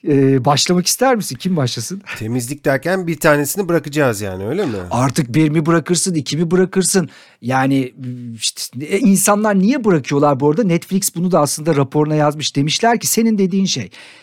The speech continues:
Speaker 1: işte bu internet ve akıllı T V satışlarında bir yavaşlama var. Ee, ortaya çıkan diğer yayın hizmetleri var. Bir de artan enflasyon, ekonomik durum." E, bunlar herkes için, İsviçre için de geçerli, Türkiye için de. Ee,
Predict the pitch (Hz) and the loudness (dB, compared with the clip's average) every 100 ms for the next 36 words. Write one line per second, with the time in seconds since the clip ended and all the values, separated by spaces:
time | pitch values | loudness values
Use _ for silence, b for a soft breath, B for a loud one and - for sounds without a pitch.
0 | B - 139 139 160 175 _ 165 139 160 | B -2 0 4 4 2 _ -4 0 2
1 | 160 180 165 139 151 160 - 147 143 139 | 2 2 0 -2 0 -2 -2 -2 -2 -2
2 | 143 - - 139 139 131 127 123 123 120 | -4 -6 -2 0 0 -2 0 2 2 0
3 | - 135 202 220 233 - B B B _ | -2 0 0 0 -2 -10 B B B _
4 | 131 131 127 127 131 - 160 143 170 165 | -6 -4 -2 -4 -2 2 2 2 0 0
5 | - 165 156 135 160 160 147 147 160 165 | 0 0 0 2 2 2 2 0 0 -2
6 | 156 175 - 190 196 247 226 170 185 151 | -2 -4 -2 0 2 2 0 0 0 -2
7 | 123 120 214 175 143 139 135 175 233 185 | -4 -4 -4 -4 -4 -4 -2 -2 -2 -2
8 | 175 180 220 - 202 190 123 B B 135 | -2 0 0 0 2 2 0 B B -4
9 | 123 170 208 269 269 190 135 - 240 - | 0 4 4 4 2 0 -4 -2 0 0
10 | 226 - 170 135 139 135 127 120 151 254 | 0 0 0 -2 -2 0 0 2 0 0
11 | - 277 214 151 123 - 123 202 269 B | 0 0 0 0 -2 -2 0 0 0 B
12 | B B B B - 151 151 147 147 | B B B B -6 0 2 2 2